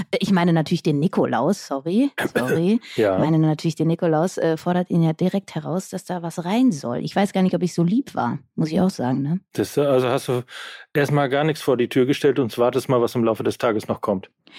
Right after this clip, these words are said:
Speaker 1: Ja, vielleicht schneit irgendwie was rein, so ganz
Speaker 2: Mhm.
Speaker 1: unverhofft, ne? Aber ich will einfach nicht so Forderungen stellen, weil ich weiß gar nicht, ob ich, ähm, so viel abgeliefert hab, so viel Nettes und Tolles, dass der Nikolaus überhaupt vorbeikommt. Aber wir schauen einfach mal.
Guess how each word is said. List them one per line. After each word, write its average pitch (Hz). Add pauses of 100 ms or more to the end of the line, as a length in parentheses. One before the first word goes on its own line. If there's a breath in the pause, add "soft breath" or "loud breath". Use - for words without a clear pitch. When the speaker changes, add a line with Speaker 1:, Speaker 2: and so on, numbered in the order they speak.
Speaker 1:
Ja, 294
vielleicht 262
schneit 240
irgendwie 233
was 202
rein, 247
so 262
ganz 226
Speaker 2:
Mhm. 233
Speaker 1:
unverhofft, 277
ne? 220 (200)
Aber 226
ich -
will 247
einfach 226
nicht 220
so 220
Forderungen 226
stellen, 220
weil 196
ich 190
weiß 190
gar 170
nicht, 202
ob 180
ich, 190
ähm, 170 (360 loud breath)
so 196
viel 196
abgeliefert 180
hab, 156
so 170
viel 160
Nettes 170
und 160
Tolles, 170
dass -
der 160
Nikolaus 165
überhaupt 147
vorbeikommt. 147
Aber 175
wir 208
schauen 202
einfach -
mal. -